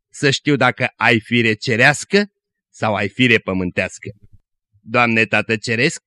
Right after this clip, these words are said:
te rugăm ca pe parcursul minutelor care urmează și ascultăm expunerea cuvântului Tău, să ne facem un test serios și, dacă nu ne-am întors încă la Tine, să ne întoarcem cu adevărat, să ne dai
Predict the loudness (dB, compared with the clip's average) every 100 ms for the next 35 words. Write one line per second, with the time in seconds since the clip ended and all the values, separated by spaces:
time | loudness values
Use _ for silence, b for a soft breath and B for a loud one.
0 | _ 0 0 0 -2 -2 -2 -4 -4 -4
1 | -4 -6 -8 -4 0 2 2 0 0 0
2 | 0 0 0 0 0 0 0 -2 -4 -6
3 | -4 -4 0 0 0 -6 -10 -6 -2 0
4 | 0 -2 -4 -4 -4 -4 -8 -2 0 0
5 | -2 _ _ _ _ -6 -4 -2 -2 -4
6 | -2 0 0 -2 -2 -4 -16 -4 -2 0
7 | 2 0 -2 _ _ -10 -4 -2 0 2
8 | 4 4 2 0 -2 -2 -4 -2 -2 0
9 | 0 -2 -2 0 2 0 0 -2 0 -4
10 | -2 -4 -2 -2 0 -2 -4 -6 -2 0
11 | 0